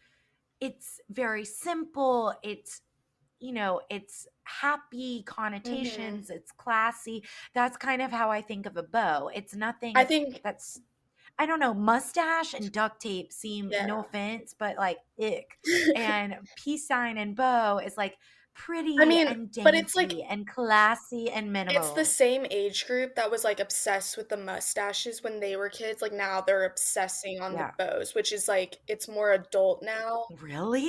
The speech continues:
Speaker 2: Yeah.
Speaker 1: The mustache people grew into bow people?
Speaker 2: Well,
Speaker 1: That is
Speaker 2: I
Speaker 1: so
Speaker 2: just think
Speaker 1: funny.
Speaker 2: that's, like, the age range, like, that's obsessed with the
Speaker 1: Yeah.
Speaker 2: bows right now. Like, they were the kids that were obsessed with, like, mustaches.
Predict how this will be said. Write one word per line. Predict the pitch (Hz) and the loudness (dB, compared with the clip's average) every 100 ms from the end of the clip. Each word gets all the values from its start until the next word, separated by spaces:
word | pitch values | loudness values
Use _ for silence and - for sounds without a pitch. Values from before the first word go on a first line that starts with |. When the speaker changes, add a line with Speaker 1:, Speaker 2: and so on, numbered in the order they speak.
| 339 | 4
Speaker 2:
Yeah. | 240 208 185 107 - - _ _ _ _ _ _ _ _ _ _ _ _ - | 4 4 2 -4 -8 -14 _ _ _ _ _ _ _ _ _ _ _ _ -2
Speaker 1:
The | 247 | 0
mustache | 226 220 233 240 320 294 311 | 2 2 0 0 -2 -2 -4
people | 302 311 302 | -6 -4 -4
grew | 220 208 240 | -4 -6 -4
into | 226 226 220 | -4 -4 -8
bow | - - 165 165 202 | -12 -2 2 2 0
people? | - 269 277 294 302 | -2 -4 4 10 12
Speaker 2:
Well, | 262 208 - _ _ - | 12 8 0 _ _ 2
Speaker 1:
That | 233 - | 4 4
is | 240 - - | 0 -2 8
Speaker 2:
I | 285 | 10
Speaker 1:
so | |
Speaker 2:
just | 285 311 294 | 10 8 4
think | 311 285 | 4 6
Speaker 1:
funny. | |
Speaker 2:
that's, | 247 240 277 | 6 6 2
like, | 262 | 0
the | 269 247 | -2 -2
age | 208 226 240 | 0 0 -2
range, | 233 214 208 202 - | -4 -4 -4 -6 -4
like, | 214 202 190 - _ _ _ - | 0 -2 -4 -14 _ _ _ 0
that's | 226 - | 0 0
obsessed | 247 - - 202 202 | -2 -2 0 -4 0
with | 190 160 | 4 4
the | - | 4
Speaker 1:
Yeah. | |
Speaker 2:
bows | 208 208 233 | 2 0 0
right | 196 190 | -4 -4
now. | 190 190 | -6 -4
Like, | 202 - | -4 -2
they | 202 | -2
were | 196 202 | -2 -4
the | 202 | -4
kids | - 208 196 180 | -6 -4 -4 -4
that | 196 - | -4 -4
were | 202 | -4
obsessed | 202 - 196 240 - - | -4 -4 -4 -4 -6 -6
with, | 220 | -6
like, | 196 202 | -6 -6
mustaches. | 220 330 - - - - - - 123 247 - - | -6 -4 -4 -4 -4 -6 -6 -6 -6 -10 -16 -20